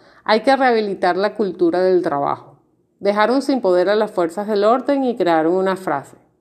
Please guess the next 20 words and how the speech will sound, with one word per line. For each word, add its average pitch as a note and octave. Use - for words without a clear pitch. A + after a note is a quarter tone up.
"Se -
ha G#3
abierto D4+
una G3+
fosa C4
entre A3+
la E3+
policía D#3
y E3
la F#3+
juventud. E3+
Los G3
vándalos A#3
son D4
buenos B3+
y C#4+
la G#3
policía D#3+
es D#3+
mala". C#3